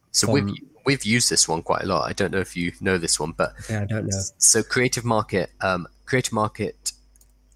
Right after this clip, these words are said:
Speaker 1: um, instead of printing onto physical objects, they basically sell through your, uh, your designs,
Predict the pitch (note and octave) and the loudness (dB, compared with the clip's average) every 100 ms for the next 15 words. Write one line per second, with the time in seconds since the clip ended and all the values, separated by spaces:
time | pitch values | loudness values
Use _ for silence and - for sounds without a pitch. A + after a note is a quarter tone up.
0 | _ - - - - F2 F2 E2+ D#2+ - | _ -20 -20 -16 -6 -2 -2 -2 -6 -6
1 | A2 - C#3 C#3+ - - C3 - G2+ F#2 | -2 0 0 0 -2 0 0 0 -4 -4
2 | F2 - G2 F#2 - F#2 E2+ E2+ - - | -6 -4 -2 0 -2 -2 -2 -4 -12 -20
3 | - - - - A2+ - G2 F#2 - A#2 | -20 -20 -18 -4 0 0 2 0 2 0
4 | - - G2 F2+ - _ - G2+ - - | 2 2 2 0 -4 _ -4 -2 -2 -6
5 | F#2+ - - F#2 F2 - F#2+ F2+ E2+ E2 | -2 0 2 2 0 -4 -4 -4 -4 -6
6 | - E2+ F2 E2+ D#2+ D#2 - - - - | -10 -10 -4 -2 -2 -4 -6 -12 -20 -20
7 | - - D2 C#2+ C2 - F2 E2 D#2 E2+ | -16 -6 -6 -4 -6 -6 -8 -4 -2 -2
8 | D#2 C2+ - - | -4 -14 -12 -12